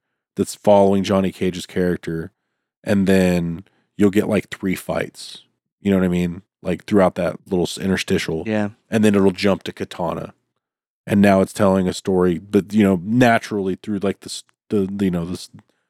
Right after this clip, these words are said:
Speaker 1: the feather from Forrest Gump. You know what I'm saying? <laughs>
Speaker 2: Yeah,
Speaker 1: Like,
Speaker 2: yeah,
Speaker 1: it's
Speaker 2: yeah.
Speaker 1: just like, it lands in front of Katana, and now you're like, "Okay, now we're Katana for a little bit." And that's how they've been doing those games since nine. And I think that's what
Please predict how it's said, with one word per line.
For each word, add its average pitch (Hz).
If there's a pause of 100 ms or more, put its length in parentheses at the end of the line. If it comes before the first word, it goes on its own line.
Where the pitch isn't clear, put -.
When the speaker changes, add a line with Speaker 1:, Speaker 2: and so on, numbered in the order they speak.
(180)
Speaker 1:
the 107
feather 101
from 95
Forrest 95
Gump. 92
You 98
know 101
what -
I'm 135
saying? -
<laughs> 170
Speaker 2:
Yeah, 131
Speaker 1:
Like, 113
Speaker 2:
yeah, 110
Speaker 1:
it's 107
Speaker 2:
yeah. 107
Speaker 1:
just 107
like, - (260)
it 160
lands 151
in 151
front 135
of 127
Katana, 123
and 117
now 113
you're 113
like, 110
"Okay, 120
now 107
we're 101
Katana 92
for 87
a 82
little 82
bit." 71 (500)
And 117
that's 135
how 147
they've 135
been 127
doing 117
those 107
games 98
since -
nine. 85 (720)
And 104
I 101
think 107
that's 104
what 98